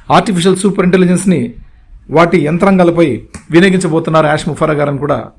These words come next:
ఒక ప్రయోగాత్మకంగా అందరూ కూడా పరిశీలించి దాని గురించి అన్ని కూడా కనుక్కున్నారు, ప్రాక్టికల్గా సక్సెస్ చేసుకున్నారు. ప్లస్ ఇప్పుడు జరుగుతున్న పరిణామాల దృష్ట్యా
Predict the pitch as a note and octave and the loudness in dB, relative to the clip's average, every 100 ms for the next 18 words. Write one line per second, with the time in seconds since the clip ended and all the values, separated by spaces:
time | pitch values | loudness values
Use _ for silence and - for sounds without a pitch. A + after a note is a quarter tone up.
0 | - - C3+ C3+ C#3 F#3 G3+ F#3+ F3+ F3 | -20 -14 -8 -4 2 2 2 0 -2 0
1 | E3+ B2+ - - - - - - _ _ | 0 0 -6 -18 -20 -20 -20 -20 _ _
2 | - C#3+ E3+ E3 D3+ C#3+ D3 F3+ E3 D#3+ | -8 -2 2 2 0 -2 0 0 -2 -4
3 | A#3 A#3+ - C#3 D3 D3 D#3 D3+ D3+ D#3 | -6 -6 -8 -4 -2 -4 -6 -4 -4 -4
4 | C#3+ C#3+ D3 D#3 D3+ - D3 E3 D#3+ D#3 | -4 -6 -6 -4 -4 -4 -6 -2 -2 0
5 | C#3+ A2+ - C#3 F3+ E3+ D3 - C#3 C#3 | -4 -6 -10 -4 -4 -2 -6 -4 -6 -6
6 | - - - - - _ _ _ _ _ | -8 -12 -20 -20 -20 _ _ _ _ _
7 | _ _ _ _ _ _ _ _ - - | _ _ _ _ _ _ _ _ -20 -4
8 | A3 G#3+ A3+ A#3+ A3 F3+ G3+ A#3 A3+ G#3 | 0 2 2 2 2 4 2 2 0 2
9 | F#3 G3+ G3 F#3 E3+ F#3+ | 2 2 2 0 0 -2